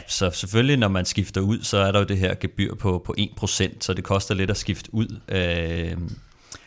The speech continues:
men til gengæld, så, øh, så gør det jo nogle gange ondt, hvis man har en rytter, der bliver, der bliver sat helt af.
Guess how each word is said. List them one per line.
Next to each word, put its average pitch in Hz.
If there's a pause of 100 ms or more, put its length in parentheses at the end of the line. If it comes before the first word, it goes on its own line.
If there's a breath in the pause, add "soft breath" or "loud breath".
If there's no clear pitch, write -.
(120)
men 95
til 95
gengæld, 110
så, 101
øh, 90
så -
gør 104
det 98
jo 95
nogle 107
gange 104
ondt, 107
hvis 104
man 92
har 92
en 98
rytter, 98
der 95
bliver, 92 (160)
der 98
bliver 87
sat -
helt 85
af. -